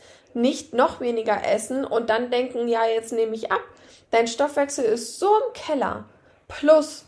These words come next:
wir haben diese Traumata, die ich gerade wirklich im Theta Healing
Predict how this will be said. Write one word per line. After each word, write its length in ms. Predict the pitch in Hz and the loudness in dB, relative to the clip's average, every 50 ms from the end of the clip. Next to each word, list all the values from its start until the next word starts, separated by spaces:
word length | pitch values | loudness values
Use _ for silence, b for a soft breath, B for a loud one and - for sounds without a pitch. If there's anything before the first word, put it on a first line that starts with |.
| _ _ | _ _
wir 220 | - - 220 220 220 | 0 0 0 2 2
haben 200 | 214 214 214 208 | 0 -2 0 -2
diese 180 | 202 196 196 | -4 -6 -6
Traumata, 640 | 190 - - 202 196 196 185 190 190 226 175 165 180 180 - - | -8 -6 -4 -4 -2 -2 -2 -4 -4 -2 0 0 0 -2 -6 -8
die 160 | 190 135 - | -8 -8 -8
ich 180 | - - - | -10 -10 -10
gerade 440 | - - 185 185 185 180 165 165 165 | -8 -6 -4 -2 -2 -2 -4 0 2
wirklich 280 | 202 226 220 214 202 - | 2 2 2 -2 -6 -8
im 100 | 190 185 | -8 -6
Theta 220 | 226 208 202 202 | -6 -4 -2 -2
Healing 400 | 190 202 196 185 185 190 202 196 | -2 -2 -2 -2 -4 -4 -4 -6